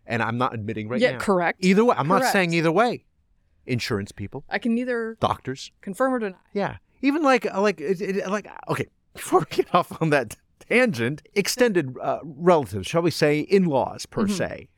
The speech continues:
Speaker 1: <laughs> Not my parents-in-law, by
Speaker 2: Right.
Speaker 1: the way. But, you know, hardworking, hardworking Americans. They
Speaker 2: Mm-hmm.
Speaker 1: do hard work. They like the nicotine patch. They don't wanna smoke.
Speaker 2: Well, and they don't, like, it's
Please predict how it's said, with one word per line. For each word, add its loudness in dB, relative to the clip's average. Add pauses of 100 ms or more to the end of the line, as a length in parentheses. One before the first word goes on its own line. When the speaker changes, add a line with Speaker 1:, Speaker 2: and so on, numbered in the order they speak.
(100)
Speaker 1:
<laughs> -20
Not -2
my -6 (120)
parents-in-law, -2
by -8
Speaker 2:
Right. -2
Speaker 1:
the -8
way. -8 (280)
But, 4 (200)
you 0
know, 0 (180)
hardworking, 2 (580)
hardworking 0
Americans. -6
They 0
Speaker 2:
Mm-hmm. -2
Speaker 1:
do -6
hard 0
work. -4 (640)
They -12
like -2
the -6
nicotine -8
patch. -6
They -4
don't -2
wanna -2
smoke. -8 (480)
Speaker 2:
Well, 4
and 2
they 0
don't, -2
like, -2
it's -12